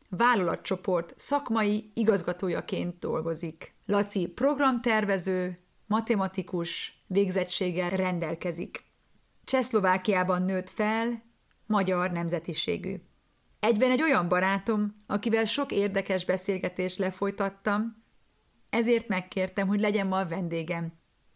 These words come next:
és hogy ossza meg velünk tudását, látásmódját és saját humorját.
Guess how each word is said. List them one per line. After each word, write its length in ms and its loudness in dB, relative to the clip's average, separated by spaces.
és 120 -2
hogy 140 2
ossza 300 4
meg 200 0
velünk 400 0
tudását, 800 -2
látásmódját 1040 -2
és 200 0
saját 340 0
humorját. 680 -4